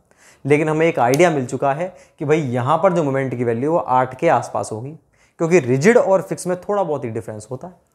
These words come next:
तो मुझे ये तो पता चल चुका कि इसकी यहाँ पर जो फिक्स्ड है, जो भी मोमेंट आएगा, उसकी वैल्यू आठ के आसपास होगी।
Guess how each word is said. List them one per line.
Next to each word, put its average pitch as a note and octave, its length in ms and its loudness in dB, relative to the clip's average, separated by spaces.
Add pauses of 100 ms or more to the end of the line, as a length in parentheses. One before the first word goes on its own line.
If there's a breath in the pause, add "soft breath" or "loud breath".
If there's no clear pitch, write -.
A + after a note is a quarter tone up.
(960)
तो A3 60 6
मुझे A3 220 6
ये G#3 120 6
तो G#3 100 2
पता G#3+ 180 4
चल G3+ 160 -2
चुका G#3+ 160 -2
कि G#3+ 120 -4
इसकी A3 200 -8
यहाँ D#3 200 0
पर F#3+ 160 0
जो F#3+ 100 0
फिक्स्ड F3 240 -4
है, F3+ 120 2
जो E3+ 140 6
भी G#3+ 340 2
मोमेंट D#3+ 400 2
आएगा, C#3+ 240 2
उसकी D#3 220 -4
वैल्यू B2+ 300 -2
आठ C#3+ 220 2
के C#3+ 80 -2
आसपास A2 400 -2
होगी। C#3 280 -8